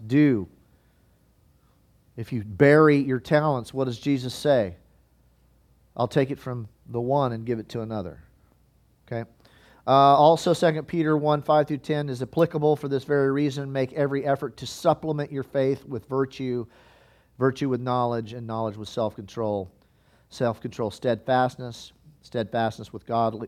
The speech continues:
godliness, and godliness with brotherly affection, brotherly affection with love. If, for if these qualities are yours, um,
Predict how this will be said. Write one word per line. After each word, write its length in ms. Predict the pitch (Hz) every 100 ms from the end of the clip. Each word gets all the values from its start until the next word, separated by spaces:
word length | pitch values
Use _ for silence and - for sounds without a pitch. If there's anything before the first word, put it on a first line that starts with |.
| -
godliness, 640 | 113 120 117 110 104 - - 107
and 100 | 107
godliness 500 | 113 110 110 104 104
with 140 | 95
brotherly 400 | 110 107 107 98
affection, 560 | 98 131 120 - 110 107 _ _ _ -
brotherly 320 | 113 110 107
affection 400 | 95 110 101 110
with 140 | 98
love. 400 | 113 104 95 87 87
If, 140 | 101 _ _ _ _
for 180 | - 135
if 160 | 135 135
these 160 | 123
qualities 520 | - 143 135 131 123
are 100 | 117
yours, 580 | 113 127 123 113 104 - _ _ _ _ -
um, 440 | 113 104 98 92